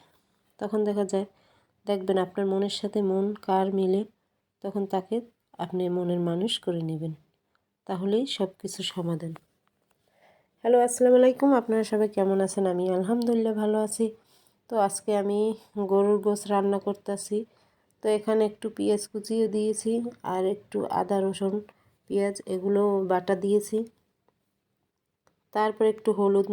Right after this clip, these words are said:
মরিচ এইসব গুঁড়া অল্প অল্প দিয়ে তারপর তেল দিয়েছি। এগুলো সব দিয়ে সুন্দরভাবে মেখে নেব। এই মেখে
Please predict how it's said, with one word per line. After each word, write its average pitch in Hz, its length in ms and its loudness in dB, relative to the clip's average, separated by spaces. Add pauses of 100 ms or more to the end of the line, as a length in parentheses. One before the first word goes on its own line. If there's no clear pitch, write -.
মরিচ 196 360 2 (280)
এইসব 185 360 -2 (100)
গুঁড়া 196 260 0 (880)
অল্প 190 220 -4 (100)
অল্প 190 140 -4 (160)
দিয়ে 202 180 2 (520)
তারপর 180 320 -4 (120)
তেল 190 160 2 (100)
দিয়েছি। 208 360 2 (600)
এগুলো 202 380 -2
সব 202 260 -2 (180)
দিয়ে 196 220 2 (840)
সুন্দরভাবে 214 680 0 (100)
মেখে 196 240 -4
নেব। 196 220 2 (840)
এই 190 60 0 (120)
মেখে 202 340 -2